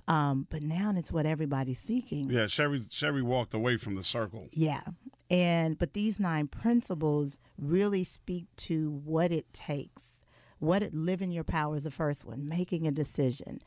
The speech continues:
Speaker 1: Healthy living is more than just a diet. It's about our relationships, our relationships with ourselves, our relationships with others. Pursue peace and a positive mind is about our attitude.
Speaker 2: It is so hard sometimes to keep a positive mind,
Speaker 1: It,
Speaker 2: though,
Speaker 1: it
Speaker 2: Sherry.
Speaker 1: is very hard.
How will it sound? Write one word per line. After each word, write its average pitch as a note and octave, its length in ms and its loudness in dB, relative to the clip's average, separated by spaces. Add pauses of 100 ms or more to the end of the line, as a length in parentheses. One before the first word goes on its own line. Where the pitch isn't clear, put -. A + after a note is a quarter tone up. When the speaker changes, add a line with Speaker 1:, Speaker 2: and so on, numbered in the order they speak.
(200)
Speaker 1:
Healthy F#3 380 0
living E3 320 0
is D3 160 -4
more D3+ 180 2
than C#3+ 160 0
just C#3+ 300 -2
a C#3 40 -2
diet. C#3 500 -4 (100)
It's D#3 100 0
about C#3+ 240 2
our C3+ 140 0
relationships, C3+ 880 -4
our C3 140 2
relationships D3 640 0
with C#3 100 2
ourselves, B2+ 540 0
our B2+ 120 -2
relationships C#3+ 720 0
with B2+ 160 2
others. C#3 520 -2 (540)
Pursue F#3 440 2
peace F3 460 -6
and C#3+ 100 -2
a C3 60 -2
positive D3 580 0
mind C#3 480 2
is C3 100 0
about D3 220 2
our C3 160 0
attitude. F#3 460 0
Speaker 2:
It F#3+ 100 4
is C#3+ 200 2
so G3 300 0
hard G3 400 0
sometimes F3 520 -2
to E3+ 60 0
keep F#3+ 220 -8
a - 60 -2
positive F3+ 580 -4
mind, G3+ 360 0
Speaker 1:
It, - 100 4
Speaker 2:
though, D3+ 100 -6
Speaker 1:
it C#3 60 -8
Speaker 2:
Sherry. D#3 280 0
Speaker 1:
is C#3+ 120 -2
very D3 600 2
hard. C3 420 -2